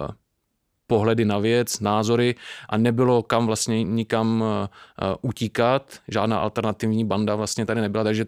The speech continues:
to vyvolalo takovou specifickou dynamiku, jednak jako, že to tady vydrželi dlouho, jednak, že si museli věci často vyříkávat, umět spolu nesouhlasit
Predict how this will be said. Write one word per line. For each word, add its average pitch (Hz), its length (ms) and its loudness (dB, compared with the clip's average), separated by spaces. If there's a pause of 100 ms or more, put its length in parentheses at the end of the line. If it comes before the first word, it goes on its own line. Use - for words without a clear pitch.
to - 120 -6
vyvolalo 113 420 0
takovou 110 180 -4
specifickou 113 460 -4
dynamiku, 113 400 0
jednak 110 260 0
jako, 113 200 -2
že 110 80 -4
to 117 80 -2
tady 120 140 0
vydrželi 110 340 -2
dlouho, 107 260 0
jednak, 110 180 0
že 104 80 -4
si - 120 -4
museli 110 280 -2
věci 107 360 -2 (340)
často - 280 -2
vyříkávat, 110 480 2
umět 110 200 0
spolu 120 200 0
nesouhlasit 117 760 0